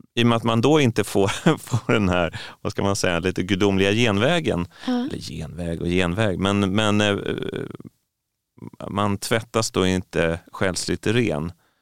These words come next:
Speaker 1: av dopvattnet.
Speaker 2: Nej.
Speaker 1: Eh, då måste man istället, eh, sitta med en präst. Ja, det kan ta en hel dag, gå
Speaker 2: Ja.
Speaker 1: igenom hela sitt liv.
Speaker 2: Ja.
Speaker 1: Och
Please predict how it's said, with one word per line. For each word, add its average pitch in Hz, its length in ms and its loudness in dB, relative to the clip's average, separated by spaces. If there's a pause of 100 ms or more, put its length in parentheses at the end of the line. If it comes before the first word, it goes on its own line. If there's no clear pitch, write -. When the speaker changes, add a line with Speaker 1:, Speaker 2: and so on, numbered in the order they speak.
(420)
Speaker 1:
av 90 140 -4
dopvattnet. 110 840 -4 (140)
Speaker 2:
Nej. 214 400 -4
Speaker 1:
Eh, 87 520 0 (120)
då 107 180 0
måste 113 280 0
man 87 120 0
istället, 82 640 -4
eh, 82 320 -6
sitta - 280 -4
med 87 100 -4
en 82 60 -8
präst. - 600 -6 (200)
Ja, - 60 -6
det 85 120 -6
kan 98 200 -6
ta 98 120 -2
en 87 80 -2
hel 87 220 -4
dag, 113 360 -4
gå 98 160 -4
Speaker 2:
Ja. 90 40 2
Speaker 1:
igenom 90 240 -4
hela 90 180 -6
sitt - 220 -8
liv. 117 320 -4
Speaker 2:
Ja. 196 200 -2 (1200)
Speaker 1:
Och 87 1160 2